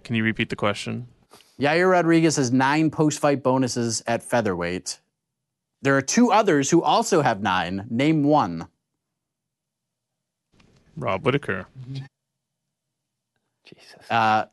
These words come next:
Speaker 2: no. <laughs> So, no.
Speaker 1: <laughs> I
Speaker 2: Uh,
Speaker 1: mean
Speaker 2: Cubs, Cu-, Cub Swanson
Speaker 3: Cub
Speaker 2: is one.
Speaker 3: Swanson, I
Speaker 2: Max Holloway
Speaker 3: Max,
Speaker 2: is the other.
Speaker 3: I
Speaker 1: Oh,
Speaker 2: Max
Speaker 1: no,
Speaker 2: Holloway.
Speaker 1: that's
Speaker 3: I, I had
Speaker 1: Max
Speaker 3: not think
Speaker 1: Holloway.
Speaker 3: about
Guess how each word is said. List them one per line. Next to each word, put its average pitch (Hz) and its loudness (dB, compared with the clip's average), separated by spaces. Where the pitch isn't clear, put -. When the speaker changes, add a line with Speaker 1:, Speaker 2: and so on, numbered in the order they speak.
Speaker 2:
no. 95 -4
<laughs> - -20
So, 226 0
no. 180 2
Speaker 1:
<laughs> 135 -4
I 151 0
Speaker 2:
Uh, - -2
Speaker 1:
mean 202 -12
Speaker 2:
Cubs, 220 -2
Cu-, - -2
Cub 262 0
Swanson 214 0
Speaker 3:
Cub 180 -2
Speaker 2:
is 160 0
one. 160 2
Speaker 3:
Swanson, 110 -8
I 110 -4
Speaker 2:
Max 220 -2
Holloway 165 0
Speaker 3:
Max, 131 0
Speaker 2:
is 127 -6
the 135 2
other. 123 4
Speaker 3:
I 120 2
Speaker 1:
Oh, 196 6
Speaker 2:
Max 135 0
Speaker 1:
no, - 2
Speaker 2:
Holloway. - 2
Speaker 1:
that's 151 0
Speaker 3:
I, 139 0
I - 0
had 143 2
Speaker 1:
Max 120 0
Speaker 3:
not 113 -2
think 117 -2
Speaker 1:
Holloway. 110 -4
Speaker 3:
about 110 -4